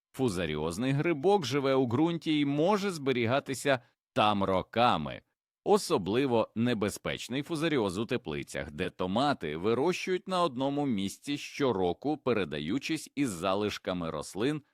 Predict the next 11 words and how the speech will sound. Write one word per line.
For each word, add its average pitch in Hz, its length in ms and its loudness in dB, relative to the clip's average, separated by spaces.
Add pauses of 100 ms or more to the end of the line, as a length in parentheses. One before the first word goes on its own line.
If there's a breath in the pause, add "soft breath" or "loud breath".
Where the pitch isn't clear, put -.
(220)
або 92 540 0 (120)
із 113 360 -2 (140)
зараженим 82 800 -2
ґрунтом. 87 560 -4 (360)
Врятувати 147 600 0
сильно 202 460 -4
уражену 87 680 0
фузаріозом 95 720 -2
рослину 180 540 -2
практично 90 720 -2
неможливо. 76 720 -8